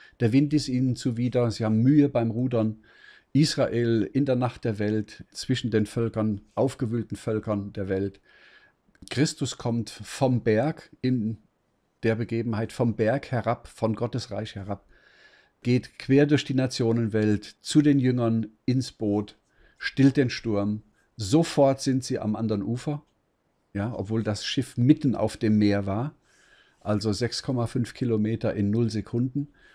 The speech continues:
Sofort sind sie auf der anderen Seite. Der Tag bricht an, alle Menschen kommen, rühren Jesus an, alle werden gesund. Heil für die ganze Welt, ja. Das war dieses, dieses Bild.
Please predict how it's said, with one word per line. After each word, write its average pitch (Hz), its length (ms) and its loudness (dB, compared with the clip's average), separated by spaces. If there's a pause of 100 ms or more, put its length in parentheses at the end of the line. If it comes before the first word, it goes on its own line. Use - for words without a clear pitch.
(120)
Sofort 143 560 2
sind 160 200 2
sie 135 100 0
auf 117 160 -2
der - 160 -2
anderen 120 300 -2
Seite. 123 480 0 (560)
Der 110 120 0
Tag 120 340 -2
bricht - 280 -2
an, 104 260 0 (440)
alle 120 240 4
Menschen 120 320 0
kommen, 110 400 0
rühren 113 260 2
Jesus 107 320 -2
an, 98 240 -6
alle 95 240 -2
werden 95 220 -8
gesund. 90 400 -8 (220)
Heil 113 260 2
für 110 160 -4
die 107 80 -4
ganze 101 320 -8
Welt, 87 280 -10
ja. 107 220 -8 (260)
Das - 220 -6
war 101 100 0
dieses, 95 500 -8 (200)
dieses 95 300 -6
Bild. 123 360 -10